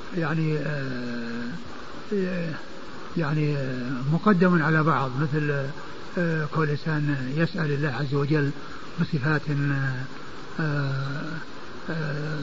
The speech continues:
صفات ال-، آه، جاء في حديث ذاك الله، اللهم إني أعوذ برضاك من سخطك ومن عافيتك ومن عقوبتك، وعقوبتك، فإن هذه لا، لا شك أن هذه صفات يعني، آه، آه،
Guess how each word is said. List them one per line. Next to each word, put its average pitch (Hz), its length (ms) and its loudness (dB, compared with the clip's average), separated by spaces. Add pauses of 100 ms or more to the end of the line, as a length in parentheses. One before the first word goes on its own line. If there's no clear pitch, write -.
صفات 151 360 2
ال-، 135 420 0 (580)
آه، 165 440 0
جاء 160 100 4
في 135 120 0
حديث 151 220 0
ذاك 151 220 2
الله، 151 280 2 (920)
اللهم 156 220 2
إني 151 120 4
أعوذ 147 280 2
برضاك 147 260 0
من 143 160 2
سخطك 143 280 -2 (500)
ومن 147 80 2
عافيتك 135 300 0
ومن 143 140 2
عقوبتك، 151 460 2
وعقوبتك، 156 560 0 (520)
فإن 185 200 4
هذه 165 560 4 (100)
لا، 202 140 -2
لا 208 140 6
شك 165 220 -2
أن 135 60 0
هذه 160 300 0
صفات 156 280 2 (680)
يعني، 143 420 2
آه، 139 500 -2 (500)
آه، 143 560 -2